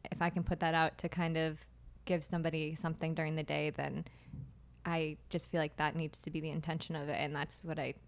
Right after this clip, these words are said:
what I try to do with it, and just break up all the other, you know, nonsense that you might be scrolling through with someone just saying, like, "Hey, take a deep breath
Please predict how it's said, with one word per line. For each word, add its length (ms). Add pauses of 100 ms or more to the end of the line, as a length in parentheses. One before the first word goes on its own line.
(100)
what 160
I 80
try 220
to 100
do 120
with 140
it, 140
and 120
just 280
break 260
up 180
all 140
the 140
other, 400 (840)
you 140
know, 220
nonsense 580
that 200
you 100
might 200
be 120
scrolling 500
through 180
with 180
someone 240
just 200
saying, 240
like, 240
"Hey, 220
take 240
a 40
deep 220
breath 280